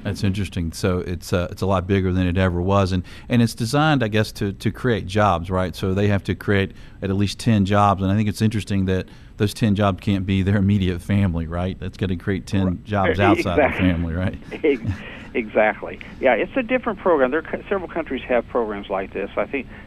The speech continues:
Speaker 2: Canada had one where you,
Speaker 1: Mm-hmm.
Speaker 2: where you could buy a house for a million dollars and you would get, I think, citizenship. I'm not certain about that, but ours, our program here in the U S is, is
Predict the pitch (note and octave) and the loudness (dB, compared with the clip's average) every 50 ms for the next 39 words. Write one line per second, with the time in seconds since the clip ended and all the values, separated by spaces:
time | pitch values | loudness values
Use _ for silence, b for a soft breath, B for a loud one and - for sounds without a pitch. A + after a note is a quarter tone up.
0 | B - - - D3 D3 C3+ B2+ A#2 A2+ G2 G#2+ A2+ - A#2 A#2 G#2 G#2+ G#2 G2+ | B -12 -6 -4 -4 -4 -2 -2 -2 -2 -2 -2 -4 -4 -4 -6 -6 -6 -4 -4
1 | G2+ G2+ G2 G2 F#2+ F#2 F#2+ - - A2 G#2+ G2+ - - - - - - - - | -4 -4 -2 -2 -4 -4 -6 -8 -8 -6 -6 -6 -8 -12 -18 -20 -20 -20 -20 -20
2 | - - - - - - F#2 - - G#2 A2+ - - G2+ G2 G#2+ G#2 G2 F#2+ G2 | -20 -20 -20 -20 -18 -18 -18 -16 -16 -16 -14 -12 -8 -4 -2 0 0 0 0 0
3 | G#2+ G#2 G#2+ G2+ - - - - - A2 G2+ G#2 A2 A2 G#2 G2+ G2+ G#2 G2+ G2+ | 0 0 0 -2 -4 -10 -14 -10 -10 -10 -8 -8 -8 -8 -8 -8 -6 -4 -2 -2
4 | G2+ G2 G2 F#2+ F2+ - - - - - F#2 F#2 F#2+ - - G#2 G#2+ G#2+ G#2 - | -2 -2 -4 -8 -10 -12 -14 -14 -14 -14 -14 -14 -16 -14 -12 -12 -12 -12 -12 -12
5 | - A2 G#2+ G2 - B B B B B B B B B B - - - - - | -10 -10 -10 -10 -12 B B B B B B B B B B -18 -18 -16 -12 -12
6 | A#2+ - - - - - - - - - - - - F2+ F2+ - - - G2+ F#2+ | -12 -12 -12 -14 -14 -14 -14 -14 -14 -12 -10 -10 -10 -10 -10 -12 -14 -14 -14 -12
7 | F2+ G2+ G#2+ - - - - - - - - - - - - C#3+ C#3+ A#2+ A#2 G#2+ | -10 -10 -10 -10 -12 -14 -18 -18 -14 -12 -12 -10 -10 -6 -4 -2 -2 -2 -2 -4
8 | G#2 G#2 G2 - - G2 G2 - - G2+ - - - B2+ C#3+ D3+ D#3+ D3+ B B | -4 -4 -4 -4 -6 -8 -8 -8 -10 -12 -10 -4 0 2 4 4 2 2 B B
9 | B B B B B - - D#3 - - D#3+ D3 A#2+ B2+ B2 A#2 G2 A2 A#2+ A2+ | B B B B B 0 0 0 2 2 2 2 2 2 0 0 -2 -2 -2 -2
10 | G#2+ G#2 G#2 G#2+ G#2+ G#2 G2+ F#2+ - G#2 G2 F2 - - - - - G#2+ G#2 G2+ | -2 -2 -2 0 0 0 0 -2 -4 -8 -10 -10 -12 -16 -16 -12 -10 -8 -8 -8